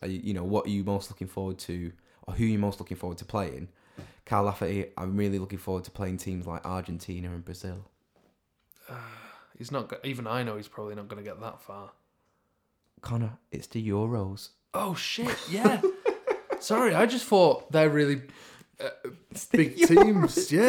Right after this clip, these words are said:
Speaker 1: It's the European Championship.
Speaker 2: Jesus.
Speaker 1: <laughs> I'm,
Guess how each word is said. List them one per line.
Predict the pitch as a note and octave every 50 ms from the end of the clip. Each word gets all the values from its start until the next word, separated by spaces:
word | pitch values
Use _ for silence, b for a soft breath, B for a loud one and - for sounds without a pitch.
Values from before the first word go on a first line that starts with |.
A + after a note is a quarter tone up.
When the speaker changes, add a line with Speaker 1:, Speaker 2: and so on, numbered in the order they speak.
| B3+ G#3 E3+
Speaker 1:
It's | - - -
the | G#4+ D#4
European | - - - - - - - - - - - - - - - - -
Championship. | - - - - - - - - - - A#2 - - - - - - - - -
Speaker 2:
Jesus. | - - B2+ B2+ B2+ C3 C3 C3 B2+ B2 A2+ A#2 A2+ G#2+ G#2+ A2 - - -
Speaker 1:
<laughs> |
I'm, | C#3 C3